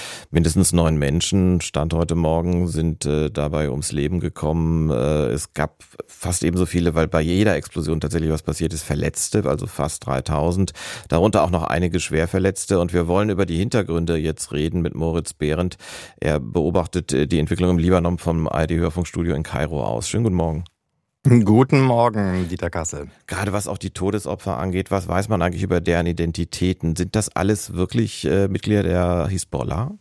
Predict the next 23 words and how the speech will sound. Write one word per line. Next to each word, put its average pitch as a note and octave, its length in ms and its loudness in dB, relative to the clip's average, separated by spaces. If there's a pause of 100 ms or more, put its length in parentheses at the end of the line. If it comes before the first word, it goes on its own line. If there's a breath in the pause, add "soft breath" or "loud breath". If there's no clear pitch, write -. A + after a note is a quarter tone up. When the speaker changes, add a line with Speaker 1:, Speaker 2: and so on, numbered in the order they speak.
(320)
Speaker 2:
Der G2 140 4
momentane A2+ 540 2
Stand A2 320 0
ist, - 240 -2
dass G#2 200 0
neun G#2+ 360 0
Menschen A2+ 360 -2
getötet A#2 560 -4
wurden, C3 520 -2 (260 loud breath)
die G#2 60 -2
meisten G#2+ 420 -2
von A2+ 220 -2
ihnen A2+ 280 0 (120)
aller C#3 200 0
Voraussicht A2+ 540 -4
nach A2 240 -2 (140)
Kämpfer B2+ 400 0
oder G#2+ 180 0
auch - 80 -4
Funktionäre A2 800 0
der G2+ 160 -2
schiitischen - 460 -2
Hisbollah-Miliz. A#2 880 -2